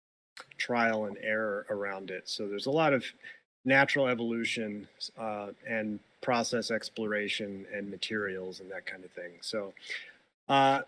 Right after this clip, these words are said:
pulled a old, um, three lens stereo camera, uh,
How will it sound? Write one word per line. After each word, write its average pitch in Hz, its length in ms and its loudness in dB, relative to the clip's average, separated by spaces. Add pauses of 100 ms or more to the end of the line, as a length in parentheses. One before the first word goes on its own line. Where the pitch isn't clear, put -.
(460)
pulled 170 500 8
a 143 560 4 (260)
old, 151 480 0 (100)
um, 127 500 0 (600)
three 151 260 2
lens 139 720 0 (120)
stereo 139 460 2
camera, 135 480 -2 (200)
uh, 127 320 2